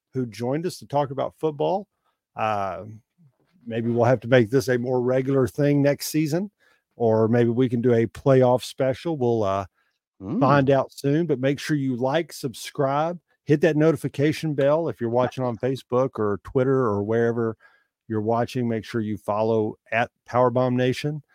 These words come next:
Speaker 1: And, uh, check us out next time. Our regular time is Thursday at eight thirty, and, uh, we talk about all things fandom related in the geek multiverse, uh, with our buddy Chris Payton, who is, who is on vacation. So,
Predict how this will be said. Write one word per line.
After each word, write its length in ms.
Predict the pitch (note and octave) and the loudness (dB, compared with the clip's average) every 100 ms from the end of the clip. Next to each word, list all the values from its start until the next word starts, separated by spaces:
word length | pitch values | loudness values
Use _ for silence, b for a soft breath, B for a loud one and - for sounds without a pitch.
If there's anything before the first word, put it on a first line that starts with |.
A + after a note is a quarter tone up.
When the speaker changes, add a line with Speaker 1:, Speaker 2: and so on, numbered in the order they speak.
| b b b b - | b b b b -10
Speaker 1:
And, 340 | G#2 G2+ G2+ | -6 -4 -4
uh, 240 | G2 G2+ F#2 | -4 -6 -8
check 300 | - B2 - | -2 -2 0
us 100 | - | 2
out 160 | C3+ | 4
next 280 | C3 C#3+ - | 4 2 0
time. 280 | - C#3+ D#3 | 0 2 4
Our 160 | A2+ A2+ | 2 4
regular 300 | E3 F3 C#3+ | 2 2 2
time 260 | C#3+ E3 | 2 2
is 200 | C#3+ A2+ | 0 -2
Thursday 420 | - G#3 E3 D3 | 2 2 4 4
at 80 | B2+ | 4
eight 180 | B2+ A#2+ | 2 2
thirty, 380 | B2+ B2 C3+ D3 _ _ - | 0 2 0 -4 _ _ -12
and, 360 | G2 G2 G2+ | -8 -6 -4
uh, 180 | G2+ G2+ | -4 -4
we 140 | G2+ G#2 | -4 -4
talk 240 | A2 G#2+ | -2 0
about 320 | G#2 G#2+ G#2 b b b b _ - | 2 0 0 b b b b _ 10
all 280 | G#3 G#3 | 12 12
things 600 | G3+ F3 F3 D#3+ D3+ B2+ | 10 8 8 8 6 2
fandom 500 | - D3 D3+ D3 D3 | 2 4 6 4 4
related 540 | C#3 C3 C3 C3 C3 B2+ | 4 4 4 4 2 0
in 80 | A#2 | -2
the 100 | A2 | -2
geek 240 | B2+ B2 | -2 0
multiverse, 800 | A#2+ B2 A#2 A#2+ A2 A2 G#2+ - b b b b _ | 2 2 0 -2 0 -2 -4 -12 b b b b _
uh, 220 | G2+ F#2+ | -8 -6
with 160 | G#2 G#2+ | -4 -4
our 80 | G2+ | -4
buddy 320 | A2 A2 G#2+ | -2 0 -2
Chris 260 | - G#2+ | -4 -6
Payton, 440 | - A2+ A#2 A#2 A2+ | -2 -2 0 0 -2
who 160 | F2+ G#2 | -2 -2
is, 260 | G2+ F#2+ | -2 -4
who 140 | - A#2 | -4 -2
is 100 | A2 | 2
on 180 | C3 E3 | 4 6
vacation. 640 | E3 D3+ A#2 G#2 - F#2+ | 6 4 0 0 -4 -10
So, 460 | - - G2+ F#2 | -8 -8 -6 -8